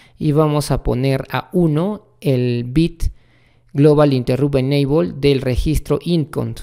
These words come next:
¿no? Mient-, ah, si es que colocamos a uno este bit, lo que vamos a hacer es, eh, habilitar todas las interrupciones. Perdón, esto es al revés, ¿no?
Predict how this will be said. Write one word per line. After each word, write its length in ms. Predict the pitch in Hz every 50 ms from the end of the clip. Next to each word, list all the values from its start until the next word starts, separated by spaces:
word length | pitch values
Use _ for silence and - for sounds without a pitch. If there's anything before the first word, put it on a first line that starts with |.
| -
¿no? 360 | - 131 131 139 165 170 170 - -
Mient-, 340 | 147 135 135 135 135 - -
ah, 200 | - 151 165 170
si 160 | 160 - - 165
es 80 | 143
que 100 | - 170
colocamos 520 | - - 170 175 175 220 220 220 214 - -
a 60 | 160
uno 260 | 160 160 151 139 139
este 240 | 139 - - 139 123
bit, 260 | 131 139 147 - -
lo 160 | 127 120 117
que 80 | - 135
vamos 300 | 135 135 135 131 127 127
a 20 |
hacer 300 | 127 - - 139 139 - -
es, 380 | 151 143 143 135 - - - - _ _ _ _ _ - - _ _ _ _ _ _ _ _ _ _ _ _ _ _ _ _ - - - _ _ _ -
eh, 720 | - 135 123 120 120 123 123 127 127 127 127 127 - _ _ _ _ _ _ _
habilitar 920 | - 135 135 131 135 131 120 123 127 127 - 170 160 165 - - - - 170 - _ _ _ _ _ _ _ _ _ _ _ _ _ _ _ _ _ _ _ _ _ _ _ _
todas 260 | - 151 143 143 135
las 180 | 127 120 - -
interrupciones. 920 | 131 120 123 113 117 113 - - 160 151 135 120 117 117 - - - - - - - - _ _ _ _ _ _ _ _ _ _ _ _ _ _ _ _ _ _ _ _ _ _ _
Perdón, 380 | - 135 131 127 131 127 131 -
esto 220 | 139 139 143 151
es 120 | 143 -
al 140 | 143 131 127
revés, 460 | 123 120 117 117 117 113 113 120 -
¿no? 320 | 123 120 117 127 - -